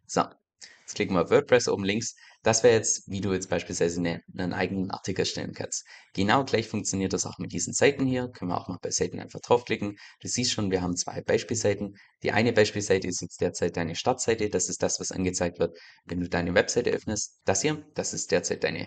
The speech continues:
Startseite. Und dann haben wir eine Datenschutzerklärung mit dem ganzen rechtlichen Kram und so weiter und so fort.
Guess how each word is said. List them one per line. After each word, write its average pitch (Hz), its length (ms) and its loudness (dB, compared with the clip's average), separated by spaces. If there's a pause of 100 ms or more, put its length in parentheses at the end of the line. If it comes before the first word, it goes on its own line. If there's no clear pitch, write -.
(160)
Startseite. 110 600 2 (180)
Und 95 180 2
dann 95 140 2
haben 92 100 2
wir 92 80 2
eine 90 220 0
Datenschutzerklärung 90 960 0
mit - 160 -8
dem 90 140 -4
ganzen 92 560 -2 (240)
rechtlichen 98 420 -2
Kram 90 380 4
und 135 180 2
so 92 140 0
weiter 90 240 0
und 87 80 -4
so - 80 -8
fort. - 240 -6